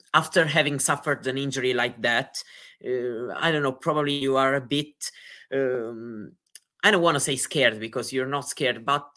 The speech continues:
you know, mm, ninety-nine percent, uh, and then you have to with time, you have to find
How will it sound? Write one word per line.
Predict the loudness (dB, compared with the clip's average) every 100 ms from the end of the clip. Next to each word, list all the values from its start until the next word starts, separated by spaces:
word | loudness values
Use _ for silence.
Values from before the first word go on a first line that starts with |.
| -2
you | 0
know, | 0 -2 -10 _ -8
mm, | -4 -2 -2 -4 -6 2
ninety-nine | 4 4 4 2 2 2
percent, | 0 4 4 4 -2 -10 _ _ _ 4
uh, | 6 6 6 4 2 0 -2 -2 -8 _
and | -2 4
then | 4 4
you | 2
have | 0 -2 -8
to | -4 -2 -4 -8 _ _ _ _ _ -20 _ _ _ _ -20 _ _ _ _ _ _ _ -18 -18 -18 -8
with | -6 -6 -4
time, | 2 2 2
you | 0
have | 0 -4
to | -12
find | -4 0 0 -2 -8